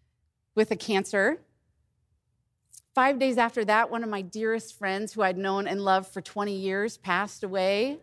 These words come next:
of leukemia. And five days after that, we lost Stanley, who we loved and adored, who was the center of our family, and we lost him unexpectedly.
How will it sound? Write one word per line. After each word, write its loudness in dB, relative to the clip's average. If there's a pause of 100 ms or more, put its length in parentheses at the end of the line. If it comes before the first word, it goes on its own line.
of -6
leukemia. -2 (840)
And 0
five 0
days 2
after -2
that, 0
we -2
lost -2 (920)
Stanley, -2 (760)
who 0
we 0
loved 6
and -4
adored, -2 (220)
who -2
was 2
the -6
center -2
of 0
our 0
family, -2
and 0
we 0
lost 0
him -4
unexpectedly. -6